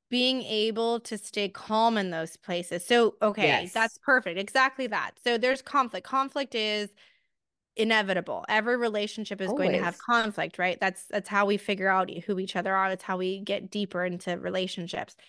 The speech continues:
Speaker 1: And every relationship is a risk. Like, we never know how things are gonna go, right? And so every time you engage in something, you're like, "Oh, well, there's fear behind it," right?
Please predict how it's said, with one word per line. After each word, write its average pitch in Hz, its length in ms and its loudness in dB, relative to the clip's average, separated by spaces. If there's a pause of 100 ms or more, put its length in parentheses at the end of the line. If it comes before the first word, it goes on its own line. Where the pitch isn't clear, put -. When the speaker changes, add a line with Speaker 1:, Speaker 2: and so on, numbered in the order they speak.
(300)
Speaker 1:
And 202 460 2 (540)
every 220 260 4
relationship 233 640 2
is 190 200 -6
a 180 60 -2
risk. 185 320 -4
Like, 226 120 0
we 220 80 2
never 214 260 2
know 240 260 6
how 240 200 4
things 185 260 -4
are 180 60 -4
gonna 180 220 -4
go, 170 260 0
right? 170 260 2
And 208 100 -6
so 214 100 -2
every 214 140 0
time 220 220 -2
you 214 140 0
engage 196 480 0
in 185 160 -4
something, 190 760 -4 (320)
you're 196 120 2
like, 196 180 0
"Oh, 247 240 4
well, 190 260 4
there's 202 380 2
fear 233 260 -2
behind 180 320 -6
it," - 120 -6
right? 180 300 0